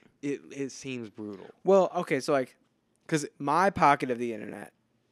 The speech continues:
Speaker 2: like
Speaker 1: Like, what, what's your
Speaker 2: Like
Speaker 1: pocket? All right, define what that is.
Speaker 2: Well, I'm,
Speaker 1: Like
Speaker 2: I'm just saying, like, so, like, the, like, my movie pocket loved it. You know what I'm saying? Like, the people who, like, and, like, the Rotten Tomatoes feeds and, like, the reviewers loved it.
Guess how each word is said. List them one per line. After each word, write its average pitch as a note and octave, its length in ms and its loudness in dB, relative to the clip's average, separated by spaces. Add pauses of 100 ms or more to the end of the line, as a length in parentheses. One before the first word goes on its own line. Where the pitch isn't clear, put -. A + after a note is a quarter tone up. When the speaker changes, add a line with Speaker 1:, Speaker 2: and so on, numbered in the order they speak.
Speaker 2:
like A2 420 -10
Speaker 1:
Like, D3+ 180 4
what, D#3 240 2
what's E3+ 280 -2
your E3 160 -2
Speaker 2:
Like C3+ 180 4
Speaker 1:
pocket? A2+ 100 -2
All A2+ 60 0
right, A2+ 100 -2
define C3 360 -6
what B2+ 120 -12
that A2 200 -2
is. G#2+ 240 -12
Speaker 2:
Well, E3+ 140 4
I'm, F3 60 4
Speaker 1:
Like D#3+ 100 0
Speaker 2:
I'm F#3+ 60 0
just F3+ 120 -8
saying, F3 140 0
like, E3 160 0
so, E3+ 100 -2
like, D3 140 -2 (120)
the, D3+ 120 -2 (920)
like, C#3+ 180 -6
my D3+ 180 0
movie D#3+ 560 0
pocket A#2+ 540 -4 (300)
loved A#2 360 -6
it. F#2+ 180 -14
You C3 60 -10
know C3+ 80 -2
what - 20 -2
I'm C#3 60 -6
saying? C3 340 -6 (560)
Like, - 140 -18
the A2+ 80 -16
people C3+ 260 -8
who, B2+ 160 -8
like, A#2 360 -8 (560)
and, - 80 -12
like, A2+ 140 -12
the A2+ 80 -8
Rotten C3+ 240 0
Tomatoes B2+ 400 -4
feeds A#2+ 340 -6
and, A#2 80 -10
like, A2 120 -12
the A#2 100 -10
reviewers A2+ 460 -6
loved - 260 -10
it. - 140 -12